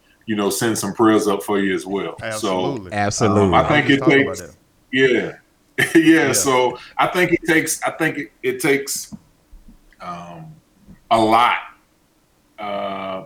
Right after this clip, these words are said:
Speaker 1: you know, to, just to end up where you wanna be at the end of the day. Um, like I said, I'm from Gadsden, South Carolina. I went to Lower Richmond High School, and, um, we, actually, we put out several pros out of,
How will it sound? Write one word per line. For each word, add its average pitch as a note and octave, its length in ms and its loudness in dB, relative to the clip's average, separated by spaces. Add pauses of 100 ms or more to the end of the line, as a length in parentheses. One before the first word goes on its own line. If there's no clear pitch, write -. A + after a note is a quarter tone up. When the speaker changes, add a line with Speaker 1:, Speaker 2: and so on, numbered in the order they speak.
Speaker 1:
you C#3 100 0
know, B2 200 4
to, - 180 -4
just G3 200 2
to F3 120 2
end E3 220 6
up D#3 140 4
where D3 120 4
you C#3 140 4
wanna C3 180 2
be C3 160 2
at A#2+ 100 2
the A#2 140 -2
end A2+ 140 -6
of G#2 60 -4
the G#2 60 -6
day. G#2 360 -4
Um, G2+ 400 -6 (260)
like C#3+ 140 2
I D3 40 0
said, C#3 200 2
I'm C#3 180 4
from D#3+ 320 0 (380)
Gadsden, D3 420 2
South C3+ 320 2
Carolina. A#2+ 600 -2 (160)
I G#2 120 -6
went A2+ 220 -6
to G#2+ 80 -10
Lower A2+ 220 0
Richmond A2 320 -2
High A2 180 -4
School, A2 640 4
and, F2 180 -10 (540)
um, F2+ 520 -6 (880)
we, E3+ 520 2 (140)
actually, G3+ 320 2
we G3 60 -2
put A3+ 120 0
out F#3 240 4
several F#3+ 320 0
pros F#3 400 4
out C#3+ 140 4
of, C3+ 160 -2